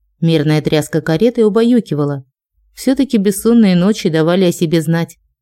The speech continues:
Конечно, мастерицы с помощью косметики и щепотки иллюзорных чар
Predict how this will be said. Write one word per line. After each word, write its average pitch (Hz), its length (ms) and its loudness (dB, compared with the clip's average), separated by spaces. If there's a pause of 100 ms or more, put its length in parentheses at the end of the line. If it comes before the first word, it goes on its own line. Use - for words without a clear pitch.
(420)
Конечно, 160 540 0
мастерицы 170 580 -2
с - 80 -6
помощью 175 460 0
косметики 175 640 -2
и 170 60 0
щепотки 185 560 -2
иллюзорных 175 540 2
чар 202 340 -2